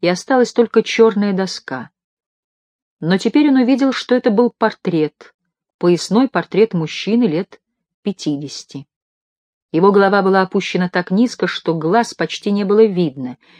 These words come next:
и чётко выделялся только высокий выпуклый лоб да крупный крючковатый нос. Широкая борода, прижатая наклоном головы, резко выдавалась вперёд.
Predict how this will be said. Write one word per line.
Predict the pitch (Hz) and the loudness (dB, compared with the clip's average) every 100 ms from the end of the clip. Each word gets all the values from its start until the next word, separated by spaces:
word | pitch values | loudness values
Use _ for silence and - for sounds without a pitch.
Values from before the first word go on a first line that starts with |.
| _ - | _ -8
и | 156 | -8
чётко | - 226 240 - 180 | -2 0 0 0 0
выделялся | 175 160 214 - 185 | 0 0 -2 -2 -2
только | 190 185 165 | -2 0 -2
высокий | 156 185 - 196 - 156 | -2 -2 2 2 0 -4
выпуклый | 143 175 147 - 147 | -2 -2 -4 -6 -4
лоб | 143 233 - - _ _ _ - | 2 2 0 -14 _ _ _ -6
да | 156 | -2
крупный | 165 156 226 - 208 | 0 2 0 2 -2
крючковатый | - 180 - 175 156 175 - 170 | 0 -2 -2 -2 -2 -2 -2 -4
нос. | 147 120 - - _ _ _ _ _ _ _ _ _ | -4 -8 -12 -16 _ _ _ _ _ _ _ _ _
Широкая | - - 185 214 - 190 | -6 0 4 4 4 4
борода, | 190 196 190 180 | 4 2 0 2
прижатая | 185 160 185 175 165 | 2 2 0 0 -2
наклоном | 170 - 175 170 156 | -2 -2 -2 0 0
головы, | 151 156 202 226 _ _ _ _ - | 0 2 2 0 _ _ _ _ -2
резко | 156 208 190 - | 2 2 2 -2
выдавалась | 185 180 180 180 175 | 0 2 2 0 -2
вперёд. | - - 165 131 - | -6 -2 0 -2 -8